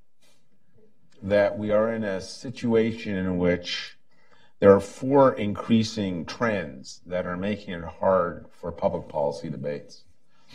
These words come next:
And the first is the increasing disagreement about facts and analytical interpretation of facts and data. When I was in graduate school, uh,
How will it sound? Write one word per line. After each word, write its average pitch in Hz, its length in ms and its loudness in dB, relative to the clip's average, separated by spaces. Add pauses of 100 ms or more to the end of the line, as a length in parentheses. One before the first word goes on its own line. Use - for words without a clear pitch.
(260)
And 92 160 2
the 95 60 4
first 127 380 2
is 95 180 -2
the 95 160 0
increasing 110 540 0
disagreement 92 720 -4 (220)
about 82 240 2
facts 92 480 2
and 92 180 -14
analytical 95 540 -2
interpretation 80 840 -6 (340)
of - 120 -6
facts 85 400 -4
and 67 140 -12
data. 73 360 -8 (800)
When 104 140 -2
I 120 40 6
was 120 100 2
in 107 100 -2
graduate 101 380 6
school, 90 560 -4 (240)
uh, 85 540 -2